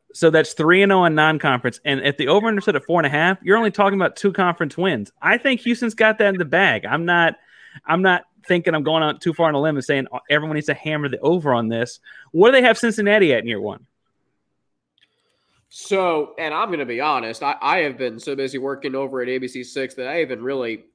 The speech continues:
Speaker 2: looked much into the FanDuel win totals this year for, but, so the Cincinnati Bearcats, and boy, this is how,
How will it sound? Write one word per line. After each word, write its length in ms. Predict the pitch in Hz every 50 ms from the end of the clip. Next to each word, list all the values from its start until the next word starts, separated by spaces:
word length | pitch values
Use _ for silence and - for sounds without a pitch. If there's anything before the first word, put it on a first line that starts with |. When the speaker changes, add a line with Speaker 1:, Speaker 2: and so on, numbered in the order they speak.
| _ _ _ _ -
Speaker 2:
looked 340 | 139 139 147 151 147 - -
much 280 | 143 143 139 135 -
into 240 | 151 147 135 - 147
the 280 | 127 131 123 123 117 - _ _ _ _ _ _ _ _
FanDuel 680 | 160 147 151 151 147 143 151 147 143 135 131 120 - 107
win 280 | 127 139 143 143 139
totals 360 | 143 143 135 127 123 120 113
this 220 | - 131 120 - -
year 200 | 139 135 123 120
for, 420 | 120 _ 135 127 120 117 113 - _ _ _ _ _ _ _ _ _ _ _ _ _ _ _ _ _ _ _ _ _ _ _
but, 320 | - 156 160 143 127 - - - _ _ _ _ _ _ _ _
so 320 | - - - 175 165 160
the 100 | 156 147
Cincinnati 420 | - 220 233 202 180 185 175 156
Bearcats, 640 | 135 151 165 165 160 - 135 113 107 110 - - -
and 100 | 113 117
boy, 140 | 131 123 107
this 180 | 123 139 -
is 100 | 120 -
how, 300 | - 123 117 110 110 107